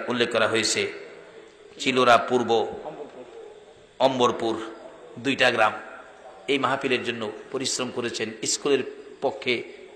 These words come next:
টাকা পয়সা সাহায্য সহযোগিতা করেছেন। যারা এই কাজে জড়িত, আল্লাহ তাদেরকে নেক হায়াত দেখ, সকলে বলুন আমিন।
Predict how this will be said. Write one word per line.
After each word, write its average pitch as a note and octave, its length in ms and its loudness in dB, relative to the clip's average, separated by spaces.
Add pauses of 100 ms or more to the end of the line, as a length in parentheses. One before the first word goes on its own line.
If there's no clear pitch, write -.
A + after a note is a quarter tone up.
(100)
টাকা B2+ 200 4
পয়সা A#2+ 220 -2
সাহায্য A#2+ 280 0
সহযোগিতা A#2 540 -2
করেছেন। A2+ 460 -8 (500)
যারা C#3 300 8 (120)
এই G3+ 80 8
কাজে C#3 340 6 (400)
জড়িত, E3 440 6 (360)
আল্লাহ D3+ 220 8
তাদেরকে B2 400 2
নেক A2+ 240 4 (120)
হায়াত C3+ 260 8
দেখ, A#2+ 260 4
সকলে A2+ 380 -2
বলুন G#2 320 0
আমিন। G#2 480 0